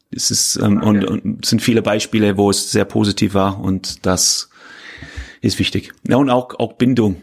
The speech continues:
ja, Bindung. Spieler, die auch aktivieren, die, äh, wo du merkst, dass die eine, eine Gruppe werden, eine Einheit werden, dass die gemeinsam die Aufgaben lösen auf dem, auf dem Platz und nicht elf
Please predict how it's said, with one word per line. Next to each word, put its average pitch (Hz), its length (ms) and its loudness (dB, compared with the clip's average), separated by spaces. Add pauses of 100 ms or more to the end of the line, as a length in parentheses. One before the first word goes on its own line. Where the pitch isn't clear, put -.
(120)
ja, 110 160 0
Bindung. 110 500 0
Spieler, 107 420 0
die 98 160 2
auch 104 180 0
aktivieren, 101 720 0
die, 95 680 2
äh, - 300 -6
wo 98 120 0
du 98 80 2
merkst, 98 380 0
dass 101 180 -2
die 101 360 2 (560)
eine, 101 420 0
eine 101 240 2
Gruppe 117 360 0
werden, 98 200 2
eine 95 220 0
Einheit 107 380 0
werden, 92 260 0
dass - 180 -4
die 98 220 0
gemeinsam 101 560 2
die 98 220 -2
Aufgaben 95 500 -2
lösen 98 440 4
auf 95 240 -2
dem, 92 140 -6
auf 92 200 -2
dem 95 100 -2
Platz - 480 -4
und 95 160 -2
nicht - 320 0 (720)
elf - 540 0